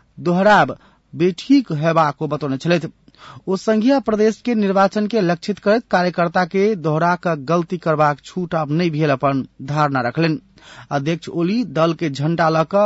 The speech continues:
विरोधी के वोट द क जितावा के लेल ककरो छूट नहीं भेल कहत अपन आक्रोश सेहो व्यक्त केने छलथि। नेपाल के मुख्य प्रवेश द्वारा देशे के प्रमुख व्यापारिक नका वीरगंज के प्रयोग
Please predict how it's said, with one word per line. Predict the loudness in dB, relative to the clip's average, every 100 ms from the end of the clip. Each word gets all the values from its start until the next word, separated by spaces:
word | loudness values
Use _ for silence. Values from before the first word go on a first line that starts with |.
| 0
विरोधी | -6 -4 -2 2 0
के | 0
वोट | -4 -6 0 0 0 -4 -8 -20 _
द | -2 2 4
क | 2
जितावा | 0 2 4 4 2
के | 2
लेल | 4 4 2 -6 _ _
ककरो | -2 2 2 2
छूट | 0 -6 -6 -4
नहीं | -2 0 2
भेल | 2 0 -2
कहत | -2 -2 0 -4
अपन | -2 -4 -4
आक्रोश | -6 -4 -2 -2 -4 -16 _ _
सेहो | -6 -4 -4 -4
व्यक्त | -2 -2 -4
केने | -4 -4
छलथि। | 0 0 -2 -8 _ -20 _ _ _ _ _ _ _ _ _ _ _ _ -20 _ _ _ _ _
नेपाल | -2 2 4 4 4
के | 2
मुख्य | 0 0 -2 -2
प्रवेश | 0 2 0 2
द्वारा | 4 4 4
देशे | 2 0 0 -2
के | -4
प्रमुख | -2 0 0 -2
व्यापारिक | -2 2 2 2 -2
नका | 0 2 2
वीरगंज | 2 0 0 -2
के | -2 -4
प्रयोग | -2 -2 0 0